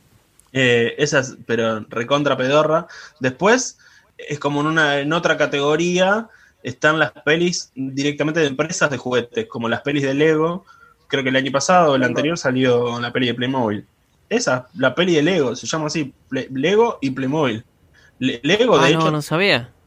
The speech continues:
Speaker 1: Lego se asoció con, con Disney, con Star Wars, para hacer toda una saga nueva de Star Wars, y la han sacado en series, tienen todos los personajes de, no sé si es Marvel o, ¿cómo se llama la otra?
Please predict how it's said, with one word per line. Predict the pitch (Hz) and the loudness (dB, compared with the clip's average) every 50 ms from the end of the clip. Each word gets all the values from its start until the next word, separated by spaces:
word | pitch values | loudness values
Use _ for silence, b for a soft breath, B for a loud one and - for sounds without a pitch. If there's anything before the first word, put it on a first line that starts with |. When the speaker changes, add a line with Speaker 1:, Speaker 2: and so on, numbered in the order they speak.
| _ _ _ _ | _ _ _ _
Speaker 1:
Lego | - 131 156 180 202 185 | -2 0 2 2 2 2
se | - - 131 | 0 0 -2
asoció | 127 - - 127 123 - 156 160 156 | -2 0 -2 -4 -2 0 0 0 0
con, | 156 139 135 127 123 123 120 123 120 120 117 | 0 -2 -2 -2 -4 -4 -6 -8 -8 -10 -10
con | - 123 123 127 123 | -8 -8 -6 -6 -2
Disney, | 135 151 160 170 160 160 147 135 123 | -2 0 0 0 -2 -2 -2 -2 -2
con | 120 120 113 | -4 -4 -6
Star | 110 - - 147 151 160 | -4 0 0 0 2 2
Wars, | 156 156 - - | 0 -2 -2 -2
para | 117 117 | -4 -4
hacer | 110 - - 123 123 120 _ _ _ | -4 -2 -2 -2 -4 -4 _ _ _
toda | - 143 143 143 139 139 | -2 0 2 2 2 2
una | 135 131 127 117 | 2 0 -2 -2
saga | - - 135 127 127 127 123 123 | -2 0 2 2 2 2 0 -2
nueva | 123 123 127 131 131 127 123 120 113 | -2 -2 0 0 0 -2 -2 -4 -4
de | 113 117 | -6 -6
Star | 123 _ - 147 147 151 | -8 _ 0 2 2 2
Wars, | 151 156 165 180 - _ - | 2 0 -2 -4 -6 _ -8
y | - 113 113 | -4 -2 0
la | 113 120 | 0 0
han | 120 | 0
sacado | 117 - 113 117 131 127 120 | 0 -2 -2 0 0 0 0
en | 120 117 113 | -2 -4 -4
series, | 113 - 151 156 156 151 143 139 139 - | -2 2 2 2 2 2 0 -2 -2 -4
tienen | - 135 127 123 123 120 117 - _ _ _ _ _ - | -4 -2 -2 -2 -2 -4 -8 -12 _ _ _ _ _ 0
todos | - 143 143 | 2 4 4
los | 139 123 | 4 2
personajes | - 123 110 123 131 139 - - 123 | 0 -2 -4 -2 -4 -4 -2 -4 -4
de, | 123 120 113 113 113 113 113 | -2 0 0 0 0 -4 -6
no | 113 127 143 151 | -8 -8 -6 -2
sé | 180 175 | -2 -2
si | 156 156 | 0 0
es | 131 135 | -2 0
Marvel | 139 151 170 175 175 160 151 147 131 123 | 2 2 2 2 2 4 4 4 4 2
o, | 120 120 117 117 117 110 | 0 0 0 -2 -4 -4
¿cómo | - 135 143 135 | -4 -6 -8 -8
se | 131 | -6
llama | - 165 170 156 | -4 -2 0 2
la | 143 135 | 2 2
otra? | 147 147 151 151 147 147 147 | 2 0 2 2 2 2 0